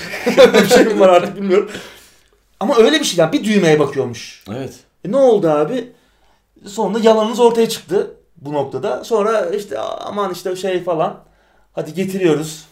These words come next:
Speaker 1: Fortnite'a falan. Tam artık herkes gelsin. E, ne oldu? Adam gelmiş. Onu da kabul etmiyorsun. Bunun altından da bir açıklama gelecektir.
Speaker 2: Kesin, kesin.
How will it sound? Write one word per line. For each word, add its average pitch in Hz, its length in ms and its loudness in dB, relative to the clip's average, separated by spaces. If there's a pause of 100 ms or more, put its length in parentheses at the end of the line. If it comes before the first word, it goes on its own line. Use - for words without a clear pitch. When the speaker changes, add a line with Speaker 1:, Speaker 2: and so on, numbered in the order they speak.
Speaker 1:
Fortnite'a 123 460 -10
falan. 170 180 -6
Tam 214 140 -2
artık 202 200 -2
herkes 185 380 0
gelsin. 123 280 -2
E, 208 120 -4
ne 214 40 -2
oldu? 185 320 0
Adam 175 260 -2
gelmiş. 151 500 -4
Onu 175 180 -8
da 135 60 -8
kabul 123 200 -12
etmiyorsun. 120 500 -16 (960)
Bunun 175 140 -4
altından 190 440 0
da 160 80 -4
bir 170 140 -4
açıklama 175 340 -6
gelecektir. 160 560 -6
Speaker 2:
Kesin, - 300 -8
kesin. 120 260 -14